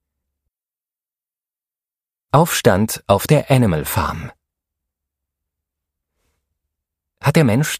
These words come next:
zwei Gesichter? Eines vorne und eines hinten, so wie der berühmte Januskopf aus der römischen Mythologie?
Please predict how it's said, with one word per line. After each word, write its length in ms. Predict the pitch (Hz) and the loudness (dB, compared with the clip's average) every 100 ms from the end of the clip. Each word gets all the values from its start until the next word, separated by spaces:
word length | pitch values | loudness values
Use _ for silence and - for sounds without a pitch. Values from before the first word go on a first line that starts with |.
| - | -10
zwei 380 | - 87 117 | -6 -2 0
Gesichter? 680 | 135 101 85 80 - 104 151 - _ _ _ _ 208 | 0 0 -2 -4 -4 -4 -4 -6 _ _ _ _ 0
Eines 260 | 226 127 | 0 0
vorne 420 | - - 80 165 | -2 -2 0 -2
und 180 | - 101 | -4 -2
eines 280 | 87 214 - | -2 -2 -4
hinten, 540 | - 82 80 - 73 - - _ _ _ - | -4 -6 -4 -2 -2 -4 -12 _ _ _ -4
so 140 | - 147 | 0 0
wie 120 | 131 | 0
der 120 | 107 | 0
berühmte 340 | 107 131 147 104 | 0 0 0 -2
Januskopf 800 | 82 120 135 - - 95 - - | 0 0 0 -2 -4 -4 -4 -4
aus 240 | 69 - | -4 -2
der 180 | 87 80 | -2 0
römischen 380 | 101 110 - 92 | 0 0 0 0
Mythologie? 640 | 87 110 92 - 80 139 | 0 -4 -4 -4 -6 -6